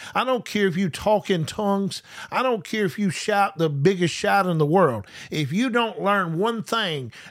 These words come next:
L O V E, it's called love. What does love do? Love rejoices not in evil, but it rejoices in the good.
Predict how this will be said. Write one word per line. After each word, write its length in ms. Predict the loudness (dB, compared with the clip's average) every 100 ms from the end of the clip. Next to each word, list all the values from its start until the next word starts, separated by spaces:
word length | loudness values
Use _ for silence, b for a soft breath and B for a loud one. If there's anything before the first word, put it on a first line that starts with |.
| -6
L 320 | -2 0 -2 2
O 160 | 2
V 280 | 4 2 0
E, 380 | -2 0 0 -2 -2
it's 100 | -2
called 420 | 0 2 2 2
love. 520 | 2 2 2 0 -10 b b
What 200 | 2 2
does 220 | 2 -4
love 400 | 2 4 4 4
do? 280 | 6 6 6
Love 480 | 2 2 4 2 2
rejoices 680 | 0 2 2 0 0 -6 -6
not 260 | 0 2 2
in 140 | 0
evil, 240 | -2 -2 -2
but 160 | -2
it 80 | -2
rejoices 640 | -4 -2 0 0 -2 -4
in 80 | -2
the 80 | 0
good. 300 | 2 4 2